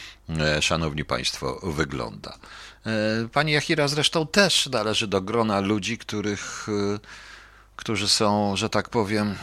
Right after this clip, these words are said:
bezobjawowo chyba inteligentni, bo jej przeróbka, e, roty, e, kono-, roty konopnickiej na tą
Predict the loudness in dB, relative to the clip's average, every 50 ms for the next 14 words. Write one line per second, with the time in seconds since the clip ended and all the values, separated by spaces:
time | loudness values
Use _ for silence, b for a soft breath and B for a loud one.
0 | B B B B B B -6 -4 -2 -2 -2 -2 -2 -2 -4 -2 0 2 2 2
1 | 2 0 0 0 -2 0 -2 -2 -2 -2 -2 -2 -2 -2 -2 -2 -2 -4 -4 -2
2 | 0 2 2 0 0 2 2 2 4 4 4 2 2 0 -2 -2 0 2 2 2
3 | 0 -2 -4 -2 0 0 2 2 2 2 2 0 0 -2 -4 -8 -12 -14 -10 -6
4 | -4 0 4 4 4 4 2 0 -2 -2 -2 -2 -4 -8 -14 -20 -20 -20 -20 -20
5 | _ -20 B B B B B B B B B B B B B B B B B B
6 | B -14 -10 -8 -8 -4 0 2 2 2 4 2 4 4 4 4 2 -2 -4 -2
7 | -2 0 -2 -4 -6 -8 -6 -2 -2 -2 -2 -2 -2 -2 -2 -2 -2 -2 -2 -2
8 | -2 -2 -2 -2 -2 -2 -2 -2 -2